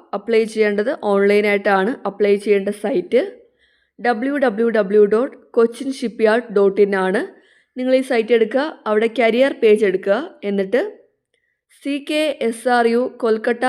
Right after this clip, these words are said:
എന്നുള്ള ഓപ്ഷൻ എടുക്കുക. അവിടെ നിങ്ങൾക്ക് ഓൺലൈൻ ആപ്ലിക്കേഷൻ കിട്ടുന്നതാണ്. എന്നിട്ട് നിങ്ങൾ വൺ ടൈം രജിസ്റ്റർ ചെയ്യണം. എന്നിട്ടാണ് ആപ്ലിക്കേഷൻ സബ്മിറ്റ് ചെയ്യേണ്ടത്. നിങ്ങൾ അപ്ലൈ ചെയ്യേണ്ട അവസാന തീയതി മെയ് പന്ത്രണ്ടാണ്, മറക്കണ്ട.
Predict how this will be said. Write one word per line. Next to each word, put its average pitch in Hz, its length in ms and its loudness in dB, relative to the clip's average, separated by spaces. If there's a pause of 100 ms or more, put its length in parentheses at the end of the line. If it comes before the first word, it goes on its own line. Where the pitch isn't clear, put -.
(180)
എന്നുള്ള 214 300 0
ഓപ്ഷൻ 190 260 -4
എടുക്കുക. 180 280 -4 (840)
അവിടെ 220 220 -2
നിങ്ങൾക്ക് 220 300 -4 (640)
ഓൺലൈൻ 262 400 -2
ആപ്ലിക്കേഷൻ 233 520 -4
കിട്ടുന്നതാണ്. 202 540 -2 (520)
എന്നിട്ട് 240 300 -6
നിങ്ങൾ 226 180 -2 (240)
വൺ 220 120 -2 (120)
ടൈം 254 220 2
രജിസ്റ്റർ - 300 2
ചെയ്യണം. 196 280 0 (880)
എന്നിട്ടാണ് 226 480 -4 (180)
ആപ്ലിക്കേഷൻ 214 480 -6 (100)
സബ്മിറ്റ് 190 340 -6
ചെയ്യേണ്ടത്. 180 380 -2 (1120)
നിങ്ങൾ 226 220 -6
അപ്ലൈ 233 200 0 (100)
ചെയ്യേണ്ട 226 260 0
അവസാന 220 300 -4 (100)
തീയതി 214 300 2 (600)
മെയ് 240 280 -2
പന്ത്രണ്ടാണ്, 208 680 0 (260)
മറക്കണ്ട. 190 440 -4